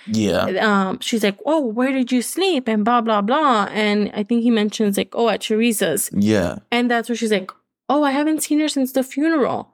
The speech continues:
Speaker 1: And that's when we for sure know that
Speaker 2: Juan is dead.
Speaker 1: Juan is dead,
Speaker 2: It's like,
Speaker 1: unfortunately.
Speaker 2: what happened to him? Like, it could be implied he was living a certain life. Maybe it got, he, it caught up to him, unfortunately.
Speaker 1: Yeah.
Speaker 2: But we don't know for sure.
Speaker 1: Yeah.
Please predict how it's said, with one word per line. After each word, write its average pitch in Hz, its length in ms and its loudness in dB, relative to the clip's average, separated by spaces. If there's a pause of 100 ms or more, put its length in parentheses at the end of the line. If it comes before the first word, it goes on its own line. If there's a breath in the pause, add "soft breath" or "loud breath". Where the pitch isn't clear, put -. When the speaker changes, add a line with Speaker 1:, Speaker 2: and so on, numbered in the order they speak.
Speaker 1:
And 98 140 -2
that's 107 320 0
when 95 140 2
we 90 80 2
for 92 160 0
sure 92 360 0
know 87 300 2
that - 260 -2 (160)
Speaker 2:
Juan 220 280 2
is 214 140 -2
dead. 202 300 2
Speaker 1:
Juan 175 160 -2
is 90 120 -2
dead, 85 200 2
Speaker 2:
It's 82 160 0
like, 285 100 2
Speaker 1:
unfortunately. 85 600 0 (140)
Speaker 2:
what 277 300 2
happened 330 440 0
to 190 80 2
him? 139 380 -2 (160)
Like, 254 380 0 (540 loud breath)
it 339 180 -2
could 392 160 0
be 330 140 -2
implied 254 560 0
he 254 140 -2
was 262 160 0
living 247 280 0
a 226 40 -2
certain 220 360 0
life. 196 400 0
Maybe 208 360 0
it 202 60 -2
got, 196 280 -2 (140)
he, 220 180 2 (320)
it 220 140 -2
caught 208 260 -2
up 202 160 -2
to 269 100 0
him, 294 160 2
unfortunately. 330 880 0
Speaker 1:
Yeah. 117 440 0 (120)
Speaker 2:
But 226 560 0
we 226 160 0
don't 240 180 0
know 233 120 0
for 214 120 -4
sure. 190 340 -2 (180)
Speaker 1:
Yeah. 95 380 0